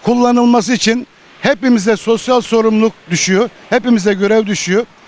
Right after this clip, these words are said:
Lütfen ama lütfen bu konuda herkes duyarlı olsun. Valiliğimizi, emniyetimizi, bu konudaki belediyelerimizi göreve davet ediyoruz. İnşallah buralar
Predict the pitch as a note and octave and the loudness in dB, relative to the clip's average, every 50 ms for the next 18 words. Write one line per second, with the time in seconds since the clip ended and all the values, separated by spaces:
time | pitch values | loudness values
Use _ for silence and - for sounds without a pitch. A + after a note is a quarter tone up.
0 | - - - - A#3 C#4 - - - A3+ G#3 G3 - F#3+ G3+ G#3 G3 F#3 F#3 A3+ | -20 -16 -4 -2 0 0 0 0 -2 -2 -2 0 -2 -2 0 0 0 2 2 0
1 | A#3+ - - G3+ G3+ G3+ A3 - - _ _ _ _ - A#3+ A3+ F3+ A3 A3+ G3+ | 0 0 -2 -2 -2 -2 -4 -8 -14 _ _ _ _ -2 -2 -2 0 0 0 0
2 | F#3 D#3+ F3+ G3 A#3 A3+ - _ _ _ - A#3+ C#4+ C#4+ A#3 - A3+ G#3 F#3 C3+ | 0 0 0 -2 -2 -2 -6 _ _ _ -2 0 0 0 0 -2 -4 -6 -6 -4
3 | E3 G3+ G#3 G#3+ A3 A3 A3+ A3+ G#3 - - G3+ A3 A3+ - - - - - - | -2 0 0 0 0 0 0 -2 -2 -2 -6 -6 -6 -8 -10 -14 -20 -20 -20 -20
4 | - - D3+ F3+ G3 G#3 A3 A3+ A3+ A3+ A3+ A3+ A3+ A3 A3 F#3+ E3 G#3 A3+ A3+ | -10 -4 -2 0 2 2 2 0 0 0 2 2 2 2 2 0 0 0 2 2
5 | G#3+ - - _ - - - - D3+ E3+ F#3+ G#3+ A3 A3 A3+ G#3 G#3 A3+ A3 G#3 | 0 -2 -4 _ -20 -20 -8 -4 -2 0 2 2 2 2 2 0 0 0 -2 0
6 | D#3+ G3 A3+ G#3+ A3 A3 - _ _ _ _ _ _ - - F3+ G#3+ E3+ G3+ A#3 | 0 0 0 0 0 -2 -6 _ _ _ _ _ _ -8 -4 -4 -2 0 0 0
7 | A3 A3+ G3 A3+ A3+ G3 - - A3 A3+ A3+ - _ _ _ _ _ _ _ _ | 0 0 0 0 0 0 -2 -2 0 0 0 -2 _ _ _ _ _ _ _ _
8 | - C3 F3 G3+ A3+ A3+ G3 A3 A#3 A#3 A3 A3+ A3+ A3 A3 G#3+ G3+ E3+ A3 A3+ | -6 -2 0 0 0 0 0 0 0 0 2 0 0 0 0 -2 -2 -2 0 0
9 | A#3+ A#3 - _ _ _ _ _ _ _ _ _ - F3+ G3 G3 G#3+ A3 A3+ G#3 | -2 -2 -6 _ _ _ _ _ _ _ _ _ -4 -2 0 2 2 2 2 2
10 | A3 A3 G#3 G3+ G3+ - G3+ F#3 E3 F#3+ F#3+ F#3+ G#3+ A#3 - - - - _ _ | 2 0 0 0 -2 -2 -4 -4 -2 -2 -2 0 -2 -4 -6 -10 -16 -20 _ _
11 | _ _ _ _ F#3+ A3+ A3 - A#3 G#3+ G3 G3 G#3+ A3+ A3+ - _ F3+ G3+ G#3+ | _ _ _ _ 0 0 2 2 0 0 2 0 0 0 -2 -6 _ -4 0 0
12 | A3 G#3+ G3+ G3+ G#3 A3 | 2 2 2 2 0 -2